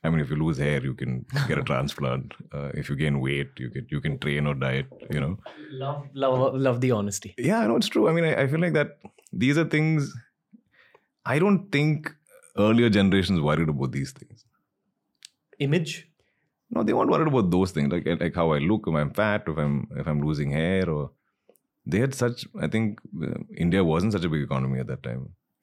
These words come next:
Speaker 1: So much of this was making ends meet or whatever, you know, uh,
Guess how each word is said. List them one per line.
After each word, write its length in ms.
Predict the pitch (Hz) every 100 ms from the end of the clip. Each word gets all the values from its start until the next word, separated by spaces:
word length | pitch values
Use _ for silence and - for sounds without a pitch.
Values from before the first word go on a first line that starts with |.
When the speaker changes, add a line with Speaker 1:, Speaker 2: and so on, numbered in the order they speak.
| -
Speaker 1:
So 140 | - 87
much 200 | 95 107
of 120 | 101
this 160 | 90 92
was 240 | 87 76 _ _ _ _ _ -
making 340 | 80 82 85
ends 220 | 82 76
meet 320 | 76 73 71
or 40 | 98
whatever, 360 | 120 80 60 53
you 80 |
know, 240 | 67 85 117 _ _ -
uh, 320 | - 65 53